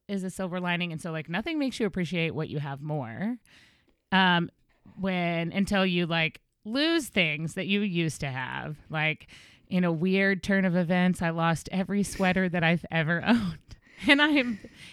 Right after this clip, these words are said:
and it's cold outside today. And so all day today, I've been like, "Oh God, I just thought about another sweater I love." But then I was like, "You know what? I can buy new sweaters. Like, I can find sweaters I really like."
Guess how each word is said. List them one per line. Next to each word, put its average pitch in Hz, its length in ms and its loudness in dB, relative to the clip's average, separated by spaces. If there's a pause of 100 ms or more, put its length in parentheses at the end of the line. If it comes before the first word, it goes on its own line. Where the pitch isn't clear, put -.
and 302 100 0
it's 269 140 -2
cold 302 240 0
outside 294 420 -2
today. 214 520 0 (420)
And 214 160 2
so 175 320 4 (180)
all 190 220 4
day 165 220 0
today, 151 160 -2
I've 143 100 -2
been 156 100 0
like, 143 280 -2
"Oh 170 260 0
God, 202 320 -4
I 147 60 -8 (180)
just 220 220 -6
thought 220 160 -2
about 202 240 0
another 190 320 0
sweater 269 440 0
I 151 120 0
love." 143 400 -2 (260)
But 269 140 -2
then 359 120 2
I 302 60 4
was 277 140 2
like, 254 120 -6
"You 247 60 0
know 220 160 2
what? 220 480 -2
I 202 60 -6
can 226 100 -4
buy 269 140 -2
new 415 160 -6
sweaters. 151 560 -8
Like, 180 240 -2 (100)
I 156 240 2
can 175 180 -2
find 147 320 -6
sweaters 139 320 -10
I 127 60 -14
really 95 280 -12
like." 50 200 -20